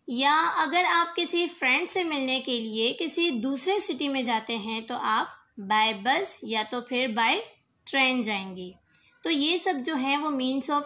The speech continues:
transport हैं। अ, ट्रांसपोर्ट तीन तरह की होती हैं, लैंड ट्रांसपोर्ट, वाटर ट्रांसपोर्ट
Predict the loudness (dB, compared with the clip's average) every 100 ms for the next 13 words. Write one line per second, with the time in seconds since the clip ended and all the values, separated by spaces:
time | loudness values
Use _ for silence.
0 | 0 -2 -2 -2 0 0 0 0 -2 -8
1 | _ _ _ _ _ _ -4 -4 -2 0
2 | 0 0 0 2 2 0 0 2 2 2
3 | 0 -4 -6 -6 -8 -8 -12 -16 _ -4
4 | 0 2 0 -2 -2 0 -2 2 2 2
5 | -8 _ _ -12 -4 -4 0 0 2 2
6 | 2 2 2 2